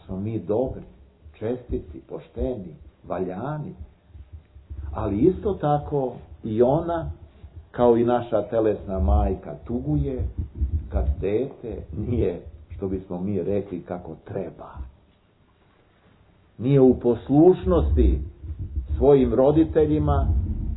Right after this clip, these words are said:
a još kad čini ono što ne treba. Šta radi majka? Tuguje, ali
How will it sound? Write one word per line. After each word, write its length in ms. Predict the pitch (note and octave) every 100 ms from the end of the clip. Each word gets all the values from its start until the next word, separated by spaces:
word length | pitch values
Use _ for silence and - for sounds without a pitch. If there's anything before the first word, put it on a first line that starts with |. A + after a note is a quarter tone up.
| - - _ _ _ - - _ _ _ _ _ _
a 100 | F#2+
još 260 | F#2+ A#2 - -
kad 120 | F2 -
čini 360 | A#2+ B2+ A2+ G#2
ono 320 | A#2 A2+ A2 F#2
što 120 | F#2+
ne 200 | F#2 F#2+
treba. 380 | - E2+ D2+ C#2+ - - _ _ _
Šta 260 | - D3+
radi 380 | D#3 D3 A2+ A2
majka? 580 | G#2+ G2+ F2+ - - F2 - - - - _ _ _ _ - - - _ -
Tuguje, 760 | C3+ C#3+ D3+ D#3+ D3 C#3 A#2 - - - _ _ _ _ _ _ _ _ _ _
ali 340 | C3+ D3 C#3+